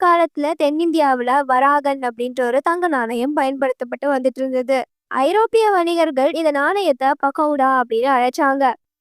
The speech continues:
பதினேழாம் நூற்றாண்டினுடைய இறுதியில முகலாயர்கள் தென்னிந்தியாவை கைப்பற்றிய போது பகோடா நாணயமே வந்து நிலைத்தது. போர்ச்சுகீஸ், டச், ஆங்கிலேயர்கள், பிரெஞ்சு ஆகியோர் வந்துட்டு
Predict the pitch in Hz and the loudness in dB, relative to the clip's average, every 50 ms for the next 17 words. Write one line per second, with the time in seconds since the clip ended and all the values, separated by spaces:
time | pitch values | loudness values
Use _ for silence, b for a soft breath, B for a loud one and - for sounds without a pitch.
0 | _ - 277 262 262 311 359 415 427 440 427 427 403 403 370 339 - 381 339 330 | _ -6 -6 -4 -2 0 0 2 2 2 2 2 2 2 0 0 0 0 0 0
1 | 320 320 320 311 302 302 302 294 285 262 269 302 381 403 427 415 359 294 285 294 | 0 0 2 2 0 0 0 -2 -2 -2 0 0 2 2 2 2 2 0 0 -2
2 | 302 277 269 285 302 320 320 302 277 254 254 262 269 285 - 311 311 330 359 415 | 0 0 0 0 0 0 0 0 0 0 0 -2 -4 -4 -2 -4 -2 0 0 -2
3 | 392 330 311 254 226 226 240 269 - 277 262 247 254 269 254 - - 277 240 233 | 0 0 0 0 0 0 0 0 0 0 0 0 0 0 -4 -4 -2 -2 -2 -2
4 | 262 254 233 233 254 247 277 370 - B B B B _ - 294 294 - 427 466 | 0 0 0 0 2 0 0 0 -2 B B B B _ -8 -8 -4 -2 0 0
5 | 480 494 480 480 440 392 320 294 285 277 262 269 269 277 294 262 240 240 269 311 | 0 0 0 0 0 0 0 0 0 0 0 2 2 2 2 2 0 -2 -2 -2
6 | 311 269 240 240 254 - - 247 254 254 254 247 - - _ _ _ _ _ - | -2 0 0 0 -2 -2 -2 -4 -2 -2 -2 -2 -4 -8 _ _ _ _ _ 0
7 | 311 311 330 370 - - 381 277 294 302 294 302 302 - 247 240 269 277 _ - | 2 2 2 2 -2 -6 -8 -6 -4 -4 -4 -4 -4 -4 -2 -2 -2 -2 _ -6
8 | - 339 - 262 269 277 302 320 330 330 311 277 262 247 240 247 247 247 254 269 | -8 -4 0 2 2 2 2 2 2 4 4 4 4 2 0 0 -2 -2 -2 -2
9 | - - 320 311 330 359 - - 330 269 254 254 254 247 247 240 240 240 240 240 | -4 -4 -4 -4 -4 -4 -4 0 0 2 2 2 2 2 2 2 2 0 0 -2
10 | - - 262 269 | -2 0 2 0